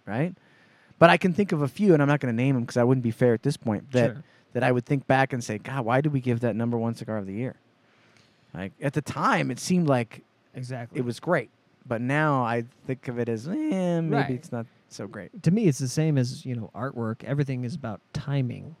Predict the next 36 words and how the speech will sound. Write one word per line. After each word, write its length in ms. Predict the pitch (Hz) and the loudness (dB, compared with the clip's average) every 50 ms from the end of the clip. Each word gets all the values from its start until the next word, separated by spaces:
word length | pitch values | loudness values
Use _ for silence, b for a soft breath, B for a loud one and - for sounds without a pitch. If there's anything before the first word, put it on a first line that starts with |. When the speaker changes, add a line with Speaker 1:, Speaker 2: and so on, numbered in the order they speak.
| _ _ - | _ _ -18
Speaker 1:
It's 120 | 170 - | -14 -12
like, 280 | 120 101 92 - - b b b b b b b b b b b b b _ _ _ - - | -12 -12 -12 -14 -18 b b b b b b b b b b b b b _ _ _ -20 -18
uh, 160 | 58 - - - _ _ _ _ _ | -16 -16 -16 -18 _ _ _ _ _
you 100 | - 147 | -6 -6
know, 100 | 131 113 - | -6 -6 -6
I 140 | - 123 135 | -6 -6 -4
could 260 | - - 135 127 127 | -2 0 -2 0 0
make 300 | 127 127 120 120 - - - | 0 0 0 0 -2 -6 -12
a 40 | - | -8
painting 480 | - - 131 120 113 - - 120 120 127 | -4 -4 -2 -2 -4 -6 -6 -8 -8 -8
that 180 | - 113 117 - _ _ _ _ _ _ _ _ _ _ _ _ - | -8 -10 -12 -12 _ _ _ _ _ _ _ _ _ _ _ _ -6
a 40 | |
lot 200 | 135 120 117 117 | -4 -2 -2 -2
of 80 | 120 113 | -2 -4
the 80 | 117 107 | -4 -4
most 240 | - 127 123 - - | -2 -2 -2 -4 -4
famous 360 | - 135 135 131 131 127 - | -4 -2 -2 0 -2 -4 -6
artwork 420 | - - 127 120 - 127 120 120 156 | -8 -10 -10 -10 -8 -6 -6 -6 -4
Speaker 2:
<clears throat> 240 | 123 117 113 98 - | -6 -8 -8 -6 -6
Speaker 1:
or, 240 | 143 117 104 143 | -6 -4 -4 -6
or 60 | 147 143 | -6 -6
the 180 | 135 - 165 | -6 -6 -6
most 320 | 156 156 160 160 151 139 - | -2 0 2 2 2 4 6
famous 240 | 156 151 139 - | 6 6 6 4
artists 340 | 131 131 139 135 127 120 - | 4 2 2 2 2 0 -4
have 140 | 135 127 139 | -6 -8 -6
ever 200 | 120 147 147 147 | -2 0 2 4
done, 440 | 139 147 147 143 135 131 147 151 - - - - | 4 4 2 2 2 2 2 2 0 -2 -4 -4
but 120 | - - - | -4 -2 0
I 120 | - 143 147 | 0 2 4
didn't 260 | 147 156 151 151 143 | 4 4 4 6 6
do 200 | 135 196 233 196 | 8 8 8 8
it 140 | - - - - | 6 4 0 -8
at 160 | - 127 127 - | -8 -8 -8 -6
the 100 | 143 - - _ _ _ _ - | -8 -10 -12 _ _ _ _ -12
time 460 | - - 240 247 190 117 - 90 98 | -8 -6 -4 -4 -4 -4 -6 -8 -14